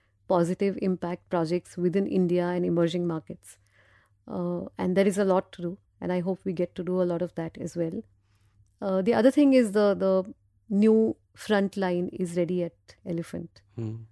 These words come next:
Speaker 1: So the old front line has to take a back seat and the new one has to come in. The new ideas have to come in. We have to see what is their vision,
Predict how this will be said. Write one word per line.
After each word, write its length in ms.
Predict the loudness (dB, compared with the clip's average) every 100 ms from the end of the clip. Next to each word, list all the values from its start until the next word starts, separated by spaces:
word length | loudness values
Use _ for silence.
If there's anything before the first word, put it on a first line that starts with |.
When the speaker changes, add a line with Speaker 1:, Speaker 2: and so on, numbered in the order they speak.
| _
Speaker 1:
So 480 | -20 -8 -6 -6 -8
the 180 | -6 -6
old 260 | -2 -2 -2
front 320 | 0 0 0
line 180 | -2 -2
has 200 | -2 -6
to 80 | -4
take 200 | -6 -4
a 40 | -4
back 260 | -4 -4
seat 380 | -6 -6 -6 -14 -8
and 180 | -4 0
the 60 |
new 140 | 0 0
one 160 | -2
has 140 | -6 -8
to 80 | -8
come 220 | -4 -4
in. 160 | -4 -12 _ _ _ _ 0
The 60 |
new 160 | 2 4
ideas 360 | 4 4 2
have 160 | 0 -4
to 80 | -4
come 220 | -2 -2
in. 180 | -2 -6 _ _ _ _ _
We 160 | -2 2
have 180 | 2 0
to 80 | -2
see 140 | -2
what 200 | 0 0
is 100 | 2
their 180 | 2 2
vision, 420 | 2 0 -2 -6